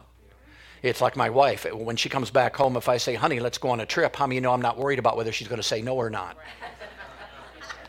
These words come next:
There's no doubt in me whatsoever. If I say, "Let's take a trip," as soon as I get to T R, the IP just comes along, praise God, because I know her will. I know what she wants. I know what she's gonna do, praise God.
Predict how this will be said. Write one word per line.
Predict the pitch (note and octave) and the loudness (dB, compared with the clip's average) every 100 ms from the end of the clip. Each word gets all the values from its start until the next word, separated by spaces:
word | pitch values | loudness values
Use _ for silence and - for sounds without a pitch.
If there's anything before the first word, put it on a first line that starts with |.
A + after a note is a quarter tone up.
| - - - - - - - - - - | -20 -20 -20 -20 -20 -20 -20 -20 -20 -4
There's | - D3+ | 2 4
no | E3 C#3 | 6 10
doubt | C3+ C#3 | 12 12
in | B2 | 10
me | B2 | 6
whatsoever. | A#2 B2 - B2+ D3 G2+ F2+ | 6 4 6 10 10 8 4
If | - | 4
I | B2+ | 6
say, | - A#2 - - | 6 2 -2 -8
"Let's | - C3 - | 0 0 4
take | D3+ C#3+ | 6 6
a | |
trip," | - F3 D#3 - - | 6 6 6 4 0
as | C#3 | 0
soon | E3+ | 4
as | D3+ | 6
I | |
get | D3 C#3+ | 6 4
to | |
T | C#3 E3 D3+ | 2 4 8
R, | D#3 C3+ B2 | 10 10 8
the | C#3 F3 | 6 8
IP | D3+ - - - - | 8 4 -12 -14 4
just | D#3 - | 6 6
comes | D#3 C3+ | 4 8
along, | D3 F#3 D#3 G#2+ | 12 12 12 10
praise | C3+ A#2+ A2+ | 4 4 4
God, | C#3+ A#2+ B2 - - - - | 8 8 8 4 -8 -8 4
because | D#3 E3+ D#3 | 6 10 12
I | D3+ | 12
know | D#3+ D#3 | 12 12
her | D#3 | 12
will. | D3+ G#3 C#3 | 12 12 12
I | A#2 | 12
know | D3 D#3 | 12 12
what | D3+ | 10
she | C#3+ | 8
wants. | D3 F3 A2 - | 10 10 10 4
I | B2 | 4
know | C#3 | 4
what | B2+ C3+ | 4 2
she's | - A#2+ | 0 0
gonna | C3+ | 0
do, | B2 D3+ G#2 | 4 2 2
praise | A#2+ F#2+ - | 0 -2 0
God. | A2 D#2 | 0 0